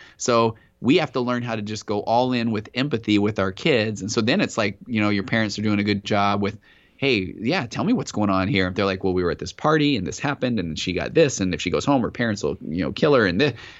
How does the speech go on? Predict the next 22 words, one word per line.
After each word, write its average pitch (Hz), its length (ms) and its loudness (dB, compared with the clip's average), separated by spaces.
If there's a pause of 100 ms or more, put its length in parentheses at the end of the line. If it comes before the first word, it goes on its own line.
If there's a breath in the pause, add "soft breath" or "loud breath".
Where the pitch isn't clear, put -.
you 120 100 2
know, 110 280 2
so 113 300 2
already 143 340 2
we're, 110 220 0
we're, 101 380 -2 (380)
and 107 200 2
again, 110 260 2
if 104 60 0
I 98 80 2
go 101 120 0
back 110 220 0
to 117 60 0
the 110 100 2
world 110 320 2
of 104 160 -4
evidence-based, 104 800 -2
you 101 80 -2
know, 98 120 0
functional 110 380 -2
brain 143 260 0
scans, 104 520 -4